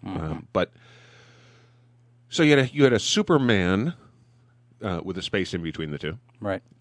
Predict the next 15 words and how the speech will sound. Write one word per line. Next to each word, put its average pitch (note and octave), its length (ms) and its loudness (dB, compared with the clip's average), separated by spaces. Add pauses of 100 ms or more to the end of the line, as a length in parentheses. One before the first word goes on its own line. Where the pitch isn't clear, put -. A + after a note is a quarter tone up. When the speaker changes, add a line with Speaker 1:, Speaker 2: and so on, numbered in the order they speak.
(100)
Speaker 2:
uh, D#2+ 580 -4
who F2 180 -4
was E2 760 -2 (240)
very, G#2+ 300 4
very F#2 240 2
alien. D#2 400 -10 (1160)
You F#2 160 0
had, F2 540 0
uh, D2 380 -4 (340)
Power G#3+ 280 0
Princess - 400 -8
was - 160 -14
one G#2+ 100 -8
of A#2 100 -6
the, E2 200 -8